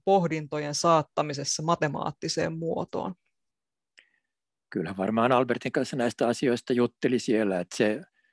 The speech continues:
Speaker 2: toisen kanssa pompottaminen auttaa ilman muuta, niin kuin täällä meillä kotioloissa Arjan kanssa pompotellaan <laughs> asioita, niin se vie asioita eteenpäin, tai silloin Ursan aikana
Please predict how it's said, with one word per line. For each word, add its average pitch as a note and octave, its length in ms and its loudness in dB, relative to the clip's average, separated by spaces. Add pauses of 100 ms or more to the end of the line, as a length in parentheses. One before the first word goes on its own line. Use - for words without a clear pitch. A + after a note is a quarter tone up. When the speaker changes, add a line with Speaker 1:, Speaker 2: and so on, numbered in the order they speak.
(280)
Speaker 2:
toisen A#2+ 300 2
kanssa - 300 -2
pompottaminen G#2+ 880 0 (880)
auttaa A2+ 640 2
ilman A#2+ 280 2
muuta, G#2+ 500 0
niin F#2+ 140 -8
kuin - 140 -10
täällä F#2+ 280 -2
meillä G2+ 380 -4
kotioloissa A2 680 0 (640)
Arjan A#2+ 300 2
kanssa - 280 -2
pompotellaan A2+ 580 0 (200)
<laughs> - 200 0
asioita, A2+ 500 -2
niin G#2+ 80 0
se A2+ 180 -2
vie A#2+ 140 6
asioita A2+ 440 2
eteenpäin, G#2+ 640 2
tai F#2 160 -4 (400)
silloin B2 260 -4
Ursan G#2+ 260 -2
aikana G#2 320 -2